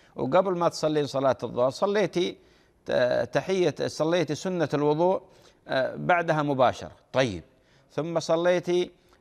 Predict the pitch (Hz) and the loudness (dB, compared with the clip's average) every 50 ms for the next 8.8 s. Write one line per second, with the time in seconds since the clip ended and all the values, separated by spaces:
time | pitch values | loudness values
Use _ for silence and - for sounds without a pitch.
0 | _ - - 147 160 - - 156 147 143 - 165 170 175 170 151 156 151 143 - | _ -2 -2 0 0 0 -2 -2 -2 -2 -2 -2 0 0 0 2 0 0 0 -2
1 | 131 143 139 - 165 170 170 156 139 - - 175 165 160 151 139 - - 139 135 | -4 -6 -2 0 0 0 0 -2 -6 -6 -6 -6 -2 -2 -2 -2 0 0 0 0
2 | 135 127 113 92 71 55 - - _ _ 151 156 123 95 - - - - 233 - | 0 0 -2 -2 -4 -8 -16 -20 _ _ 2 2 2 -2 -6 -10 -6 -6 -4 -2
3 | 285 185 - 220 240 190 165 143 - - 123 107 101 113 127 127 131 120 131 156 | -2 0 0 0 2 2 2 0 0 -2 -6 -6 -6 -12 -2 0 2 2 2 0
4 | 185 180 208 208 139 131 135 139 131 - _ _ _ _ _ _ _ _ 143 156 | -2 0 0 0 0 0 -4 -4 -6 -6 _ _ _ _ _ _ _ _ -2 -2
5 | - - - 135 143 147 139 127 117 - - 147 - 110 110 123 139 135 - 123 | 0 0 -4 -6 -2 0 -2 -2 -2 -2 -6 -6 -6 -6 -2 -2 -2 -2 -2 -4
6 | 120 120 - 135 127 113 85 110 117 110 127 131 127 117 117 110 71 - - - | -4 -2 -2 -2 -2 -2 -2 -4 0 2 2 2 2 2 -2 -2 -4 -6 -8 -6
7 | - 269 240 196 - 147 127 - - 147 143 135 135 127 104 110 117 120 120 120 | -4 0 0 0 2 0 -2 0 0 -2 0 0 0 -2 -2 -2 -4 -2 0 2
8 | 117 110 104 - - 151 240 - - 131 127 113 107 92 80 85 | 2 2 2 0 -4 -4 -4 -6 -4 -4 -4 -2 -2 -4 -6 -10